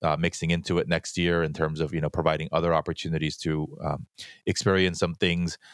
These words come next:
Um, you know, uh, Humanity Willing,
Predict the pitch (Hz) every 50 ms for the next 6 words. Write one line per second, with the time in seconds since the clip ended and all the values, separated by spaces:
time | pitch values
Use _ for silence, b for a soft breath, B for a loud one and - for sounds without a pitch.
0 | B B B B - 87 80 78 78 78 76 73 73 87 - _ _ _ _ _
1 | - - _ _ - 92 82 76 71 73 73 73 - - 76 76 73 73 78 -
2 | - - 95 95 92 95 92 95 90 87 85 80 90 90 90 90 90 87 85